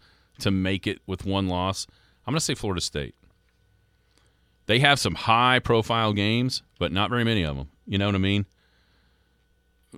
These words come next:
I could look like an idiot after week one with that,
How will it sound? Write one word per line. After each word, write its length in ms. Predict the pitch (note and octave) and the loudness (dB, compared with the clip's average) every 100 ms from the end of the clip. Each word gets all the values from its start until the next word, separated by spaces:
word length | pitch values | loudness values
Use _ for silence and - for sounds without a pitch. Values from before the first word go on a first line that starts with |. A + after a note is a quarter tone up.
| - _ - | -20 _ -6
I 120 | G2+ | -6
could 220 | - E2+ | -6 -4
look 140 | G2 F#2 | -2 0
like 100 | F2 | -2
an 120 | E2+ | -2
idiot 340 | G2+ G2 E2+ E2 | -2 0 0 0
after 220 | E2 F2+ | -2 -2
week 260 | F2+ E2 | -4 -4
one 320 | F2+ F2 B1 - _ _ _ _ _ _ _ _ _ _ _ _ _ _ - | -2 -2 -4 -12 _ _ _ _ _ _ _ _ _ _ _ _ _ _ -10
with 120 | F2 | -2
that, 200 | F2 | -2